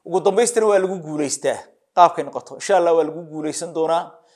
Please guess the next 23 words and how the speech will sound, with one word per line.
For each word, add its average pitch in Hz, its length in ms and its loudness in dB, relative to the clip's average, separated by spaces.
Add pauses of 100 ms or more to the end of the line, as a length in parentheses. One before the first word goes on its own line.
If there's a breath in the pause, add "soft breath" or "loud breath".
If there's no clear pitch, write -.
(180 soft breath)
Dowladina 185 400 2
in 208 180 -4
dhaq 185 120 0
uraajay 190 360 6
leedahay, 165 340 2
si - 120 -4
ay 240 80 8
u 240 60 0
soo 233 200 6
heshaba, 196 320 0
mar 269 160 4
un 262 120 0
baa 226 100 4
la 190 80 0
heli, 196 160 2
wixii 214 200 -8
kastoo 214 300 -2
isqariya 180 400 -2
waa 180 140 2
la 151 80 -2
heli. 160 200 -2 (680)
Waxaan 175 200 -4
leeyahay, 156 360 -4